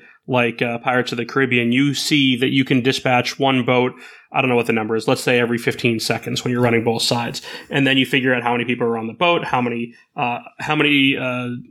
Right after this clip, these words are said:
so it's fifteen seconds, so you've got now two hundred forty dispatches per hour. So it's, it's relatively simple math. On something like this, it's entirely possible that load unload is not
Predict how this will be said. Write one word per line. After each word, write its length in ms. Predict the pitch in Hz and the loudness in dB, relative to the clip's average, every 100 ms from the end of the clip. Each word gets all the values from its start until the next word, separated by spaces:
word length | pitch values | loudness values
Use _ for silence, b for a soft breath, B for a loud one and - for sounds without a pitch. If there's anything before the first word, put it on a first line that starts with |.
| - | -8
so 180 | - 131 | -2 0
it's 120 | 120 | 0
fifteen 320 | 143 - 123 | -2 0 -4
seconds, 420 | - 143 143 127 - | 0 0 0 0 0
so 60 | |
you've 220 | 127 127 117 | 0 0 0
got 240 | 123 127 | 0 0
now 340 | 123 117 113 B B B B B | 2 2 2 B B B B B
two 160 | - 143 | 0 2
hundred 220 | 127 120 | 2 0
forty 280 | - 131 120 | 2 2 2
dispatches 760 | 127 - 123 117 120 120 113 | 0 0 0 -2 0 -2 -2
per 240 | - - 117 | -4 -2 0
hour. 460 | 113 110 104 104 - | 0 -2 -4 -12 -8
So 380 | - 127 120 123 | -2 2 2 2
it's, 260 | 127 - | 0 -2
it's 200 | - 123 | -2 0
relatively 560 | 131 139 131 - 123 123 | 2 2 2 2 2 2
simple 320 | - 120 117 | 2 0 0
math. 360 | 110 110 104 - B B - | 0 -4 -6 -12 B B -6
On 80 | 123 | 0
something 320 | 190 - 185 | 0 2 2
like 200 | 151 - | 2 2
this, 200 | 185 - | 0 2
it's 220 | 156 165 | 0 2
entirely 420 | 185 - 170 151 | 0 0 0 0
possible 640 | 127 139 139 - 135 127 120 | -2 -2 -2 -2 -2 0 0
that 120 | 123 | -2
load 300 | 127 131 135 | 0 2 2
unload 460 | 123 123 123 120 127 | 2 2 2 2 0
is 240 | 135 139 127 | 0 -2 0
not 340 | 127 120 120 | 0 0 0